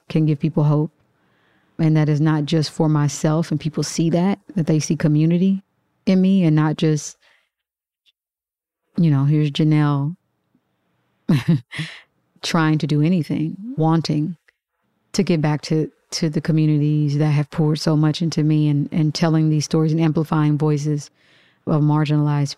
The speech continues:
uh, people, uh, I feel like has been my passion and my, and my calling. And I, and I want that freedom to also not have to always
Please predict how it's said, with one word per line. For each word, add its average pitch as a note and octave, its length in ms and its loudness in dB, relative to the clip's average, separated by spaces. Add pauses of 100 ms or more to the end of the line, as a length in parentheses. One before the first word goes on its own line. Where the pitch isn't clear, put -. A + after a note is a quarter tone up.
(140)
uh, D3 200 0
people, D#3 520 -2
uh, D#3 260 -2
I D#3 40 -2
feel D3 180 -2
like D3 140 0
has D3 140 0
been D3 160 0
my C#3 140 0
passion D3 560 -2
and F3 120 0
my, F3 160 -2 (160)
and D#3+ 120 2
my C#3+ 120 2
calling. D3 480 0 (1120)
And F#3 160 2
I, F#3+ 120 2
and F#3+ 200 0
I G3+ 40 0
want G3+ 200 0
that G3+ 140 0
freedom D#3 480 -2 (880)
to D#3+ 520 0 (600)
also F#3 380 0
not E3+ 180 0
have E3+ 260 -2
to D#3+ 160 -4
always D#3 680 -2